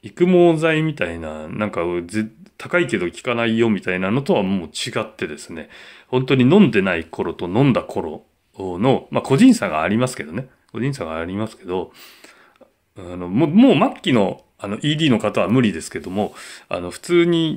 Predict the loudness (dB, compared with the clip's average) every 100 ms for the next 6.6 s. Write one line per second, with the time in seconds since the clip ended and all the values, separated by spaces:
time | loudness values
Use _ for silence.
0 | -2 -2 -4 -10 -12 -4 -2 0 0 2
1 | 4 2 2 0 -2 -2 -4 -4 -2 0
2 | 2 0 0 0 0 0 -2 -6 -10 _
3 | _ -12 -10 -10 -12 -14 _ _ -20 _
4 | -20 -6 -2 0 0 -2 -8 _ _ -2
5 | 2 4 4 2 2 0 0 0 0 0
6 | -4 -6 -8 -8 -10